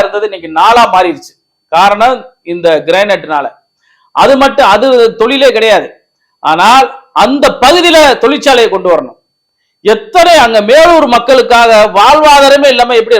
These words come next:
ராமநாதபுரம், சிவகங்கை, காரைக்குடி, இந்த விருதுநகர் பகுதியில எப்படி கருவல காட்டுல வாழ்றாங்களோ, அதே மாதிரிதான் இன்னும் மேலூர் பகுதி வறட்சி பாலைவனமா வாழ்ந்துகிட்டு இருக்காங்க மேலூர் மக்கள்.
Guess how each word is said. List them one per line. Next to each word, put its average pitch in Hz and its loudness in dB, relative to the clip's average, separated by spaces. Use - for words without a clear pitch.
ராமநாதபுரம், 233 0
சிவகங்கை, 226 -2
காரைக்குடி, 226 -2
இந்த 220 -4
விருதுநகர் 240 -2
பகுதியில 220 -2
எப்படி 214 -14
கருவல 220 0
காட்டுல 185 -2
வாழ்றாங்களோ, 156 -4
அதே 214 2
மாதிரிதான் 214 2
இன்னும் 226 -4
மேலூர் 240 0
பகுதி 185 -2
வறட்சி 240 -2
பாலைவனமா 220 2
வாழ்ந்துகிட்டு 160 -6
இருக்காங்க 131 -14
மேலூர் 156 -10
மக்கள். 123 -20